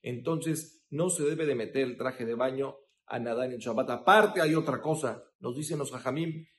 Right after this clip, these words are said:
que no es Kabot Shabbat meterte a nadar en Shabbat.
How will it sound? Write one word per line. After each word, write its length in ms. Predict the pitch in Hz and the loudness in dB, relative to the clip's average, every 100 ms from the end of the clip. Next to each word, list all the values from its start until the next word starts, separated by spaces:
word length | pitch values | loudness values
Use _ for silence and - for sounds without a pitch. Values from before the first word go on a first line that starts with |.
| _ _ | _ _
que 160 | 123 | -2
no 200 | 117 156 | 0 2
es 240 | 170 - - | 2 -2 0
Kabot 480 | 143 131 151 180 170 | 2 4 2 0 0
Shabbat 520 | 156 120 139 165 160 | -2 2 4 2 2
meterte 600 | 135 110 147 143 143 143 | -6 -4 0 0 0 -4
a 40 | |
nadar 320 | 127 120 131 127 | -2 0 0 -2
en 80 | |
Shabbat. 340 | 107 110 - | -8 -12 -14